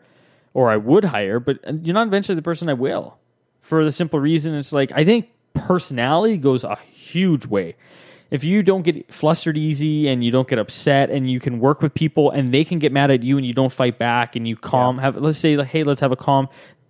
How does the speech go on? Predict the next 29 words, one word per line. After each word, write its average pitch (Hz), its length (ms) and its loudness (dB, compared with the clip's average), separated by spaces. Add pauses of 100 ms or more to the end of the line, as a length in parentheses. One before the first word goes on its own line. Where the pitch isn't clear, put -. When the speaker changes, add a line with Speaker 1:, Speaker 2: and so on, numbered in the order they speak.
Speaker 1:
That, 160 400 0
man, 120 280 0
that 131 360 -2
is 139 160 -2
such - 500 -2
a, 120 180 0 (220)
a, 104 280 -2
a 127 60 -6
huge, 131 800 0 (520)
a 123 60 -8
huge, 127 500 0
uh, 104 260 0 (100)
a - 60 -6
help, 117 260 2
because 123 200 -2
once 175 160 2
you 202 60 -4
get 196 160 0
two 175 140 2
people 165 320 0
that 139 160 4
are 123 40 2
hot-headed, 135 560 0
it's 147 200 -4
just 156 200 -2
shit. - 580 -10 (380)
Speaker 2:
Yeah. 107 300 -4 (320)
Speaker 1:
And, 120 320 0
and 123 220 -4